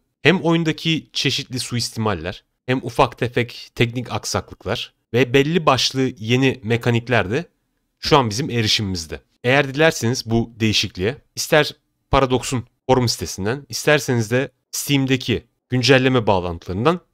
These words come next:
bakabilirsiniz. Benim hoşuma giden ve bu son gelen özelliklerden bir tanesi de, örneğin burada görmüş olduğunuz gibi Cornwall Dükü var. Kendisi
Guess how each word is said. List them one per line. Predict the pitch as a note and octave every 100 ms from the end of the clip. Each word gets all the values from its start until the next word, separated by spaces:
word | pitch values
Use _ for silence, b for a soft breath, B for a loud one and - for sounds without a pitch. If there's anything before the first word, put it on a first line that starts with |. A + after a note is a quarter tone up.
| -
bakabilirsiniz. | B2+ B2 F2 - E2+ D#2 - _ _ A#2+
Benim | D#3
hoşuma | F#3+ - G#3+
giden | G3 A2+ A#2+ A2+
ve | B2 A#2+ - _
bu | A2+ B2+ C3 _ -
son | - C#3+ D3+
gelen | C#3 G2 -
özelliklerden | A2 A#2 A2 A2 G2+ G2 A#2+
bir |
tanesi | - F#2+ E2 -
de, | A2+ - _ _ _
örneğin | B2+ D#3+ E3
burada | D#3+ A2+ C#3+ - _ _ -
görmüş | C#3 C3 B2+
olduğunuz | A#2 A2
gibi | - G#2+ C3 -
Cornwall | - D3 C#3 A2+ G2+
Dükü | - E2
var. | A2 - -
Kendisi | C#3 C3+ B2+ C3+ C3+